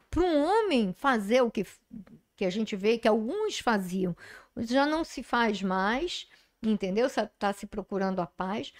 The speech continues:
Mas Gaza todinha é de pessoas que tiveram suas casas demolidas, sabe?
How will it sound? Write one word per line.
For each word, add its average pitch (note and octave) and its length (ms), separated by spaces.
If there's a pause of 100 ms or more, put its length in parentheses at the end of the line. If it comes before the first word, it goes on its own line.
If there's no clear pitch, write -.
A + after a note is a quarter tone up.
(180)
Mas E4 200
Gaza B3+ 680 (100)
todinha D4+ 840 (200)
é B3 100
de C4 100
pessoas D4+ 840 (260)
que F4+ 120
tiveram G4 500
suas A4 280
casas C#4+ 680
demolidas, F#4+ 1040 (1300)
sabe? C#4+ 600